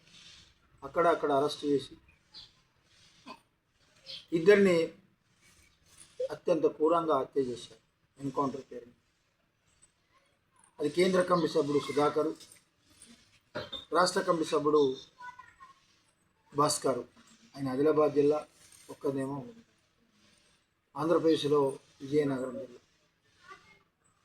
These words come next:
ఆయన రాజశేఖర రెడ్డి ఏరియాలో, ఏరియాలో శాంతి దూతగా, చర్చల ప్రతినిధి కూడా వచ్చిన సుధాకర్ డాక్టర్ చదువుతూ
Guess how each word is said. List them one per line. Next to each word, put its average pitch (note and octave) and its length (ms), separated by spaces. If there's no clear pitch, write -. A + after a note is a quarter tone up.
ఆయన F3+ 160
రాజశేఖర G3 440
రెడ్డి F#3+ 220
ఏరియాలో, F3+ 320
ఏరియాలో F#3+ 360
శాంతి F3 380
దూతగా, D3+ 380
చర్చల F3+ 420
ప్రతినిధి E3 420
కూడా D3+ 160
వచ్చిన B2 280
సుధాకర్ A#2+ 400
డాక్టర్ E3 380
చదువుతూ E3 360